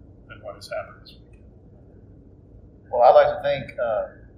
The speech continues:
Speaker 2: everyone for, for taking time after a very long day to sit down and, uh, and, and to be frank, uh,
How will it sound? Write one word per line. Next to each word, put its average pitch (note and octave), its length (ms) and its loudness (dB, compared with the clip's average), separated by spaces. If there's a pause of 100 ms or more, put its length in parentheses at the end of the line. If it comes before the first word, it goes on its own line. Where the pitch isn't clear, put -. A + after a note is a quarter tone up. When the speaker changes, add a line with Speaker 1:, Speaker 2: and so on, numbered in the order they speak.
(120)
Speaker 2:
everyone B2+ 380 -12
for, A2+ 400 -14
for - 320 -18
taking A#2+ 240 -16
time A#2+ 260 -2
after G#2+ 380 -4
a - 40 -12
very A2+ 200 -8
long A2 220 -6
day A2+ 340 -8
to - 80 -20
sit - 260 -20
down G#2+ 320 -8
and, F2 160 -18
uh, E2+ 140 -12 (560)
and, - 220 -18
and G#2+ 140 -20
to - 100 -20
be G#2+ 200 -16
frank, A#2 480 0
uh, F#2 320 -10